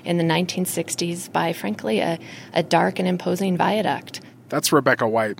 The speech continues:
Speaker 2: a spokeswoman for the Colorado Department of Transportation.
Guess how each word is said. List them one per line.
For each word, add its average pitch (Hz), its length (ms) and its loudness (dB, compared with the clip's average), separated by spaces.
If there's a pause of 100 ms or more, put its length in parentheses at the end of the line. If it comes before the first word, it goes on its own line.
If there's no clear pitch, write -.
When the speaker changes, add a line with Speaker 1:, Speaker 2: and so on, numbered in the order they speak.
Speaker 2:
a - 80 -4
spokeswoman 123 560 0
for 123 140 -4
the 120 80 -4
Colorado 120 480 2
Department 113 480 0
of 101 80 -10
Transportation. 117 920 0